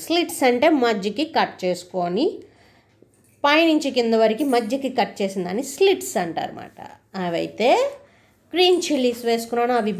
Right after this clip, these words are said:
బాగా వేగాయి. ఇప్పుడు వేసుకుంటున్నాను ఆనియన్ గార్లిక్ పేస్ట్ with జీలకర్ర, ధనియాలు and గసగసాలు, అలాగే జీడిపప్పు. మామూలుగా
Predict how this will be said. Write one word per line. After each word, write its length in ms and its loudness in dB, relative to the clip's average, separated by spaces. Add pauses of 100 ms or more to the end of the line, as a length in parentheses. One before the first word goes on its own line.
బాగా 220 2 (100)
వేగాయి. 300 2 (120)
ఇప్పుడు 280 0
వేసుకుంటున్నాను 600 0 (220)
ఆనియన్ 440 2 (720)
గార్లిక్ 520 4 (140)
పేస్ట్ 580 2 (120)
with 340 2 (380)
జీలకర్ర, 520 2 (300)
ధనియాలు 600 2 (340)
and 360 0 (520)
గసగసాలు, 680 4 (140)
అలాగే 260 0 (120)
జీడిపప్పు. 460 -4 (260)
మామూలుగా 520 0